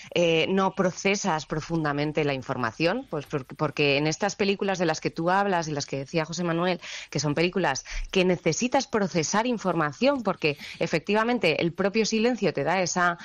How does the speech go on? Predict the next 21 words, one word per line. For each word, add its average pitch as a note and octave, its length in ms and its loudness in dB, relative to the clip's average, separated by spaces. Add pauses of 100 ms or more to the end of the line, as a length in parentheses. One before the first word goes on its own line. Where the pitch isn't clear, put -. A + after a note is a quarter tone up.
(220)
esa G3+ 240 2
información F3+ 640 2
sobre F3+ 180 2
lo D3+ 80 2
que C#3+ 80 -4
está D#3+ 140 -2
pasando G3 320 0
alrededor. G#3 560 2 (500)
Cualquier F#3 400 2
película B3 420 2
que A3 100 -2
tú, A3+ 480 2 (200)
tú A3+ 160 2
veas G#3+ 340 2
ahora G3+ 440 4
del D3 420 2
dos C#3 220 0
mil G3+ 760 4 (300)
dieciocho F#3+ 640 0
para F#3+ 200 0
acá, A3+ 360 0